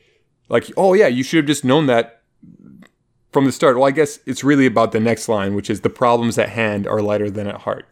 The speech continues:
And if you think about what that means, like, that means that, like, we're making, s-,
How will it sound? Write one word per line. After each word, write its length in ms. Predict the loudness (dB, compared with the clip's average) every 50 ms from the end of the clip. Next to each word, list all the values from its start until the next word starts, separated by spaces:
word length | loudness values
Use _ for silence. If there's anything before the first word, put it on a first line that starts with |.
| -20 _ _ -20 -20 _ -6
And 100 | -4 -4
if 80 | -2
you 60 | -2
think 160 | -2 -2 0 0
about 180 | 0 0 0 0
what 120 | -2 -2
that 180 | 0 -2 -2 -2
means, 400 | -4 -4 -4 -4 -4 -6 -8 -12 _ _ _ _ _ _ _ _ _ _ _ _ _
like, 180 | 0 0 2 2
that 140 | 2 2 2
means 260 | 2 2 0 0 0 0
that, 180 | 0 0 0 -2
like, 400 | -4 -4 -4 -6 -10 -18 _ _ _ _ _
we're 160 | 0 2 2
making, 380 | 4 4 2 2 0 0 -2 -4
s-, 160 | -4 -6 -10